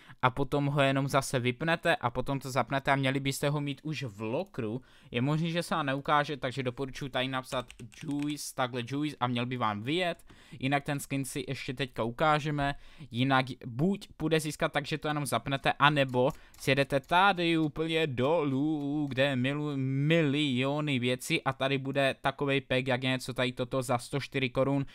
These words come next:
tak akorát tady bude zadarmo a bude tam napsaný Juice World, ale měli byste ho z-, dostat, když zapnete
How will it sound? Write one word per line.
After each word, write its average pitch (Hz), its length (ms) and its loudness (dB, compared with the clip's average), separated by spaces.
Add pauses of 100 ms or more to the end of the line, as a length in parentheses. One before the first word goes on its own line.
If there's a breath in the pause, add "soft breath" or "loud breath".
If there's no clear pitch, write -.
(220 loud breath)
tak 123 180 4
akorát 127 360 4
tady 131 120 4
bude 131 240 2
zadarmo 127 420 4
a 120 80 4
bude 123 140 2
tam 123 160 0
napsaný 123 340 2
Juice 131 300 0
World, 143 300 2
ale 123 160 2
měli 123 220 0
byste 127 220 -6
ho 127 60 -4
z-, 127 280 -6
dostat, 131 420 -2
když 123 300 -4
zapnete 123 600 0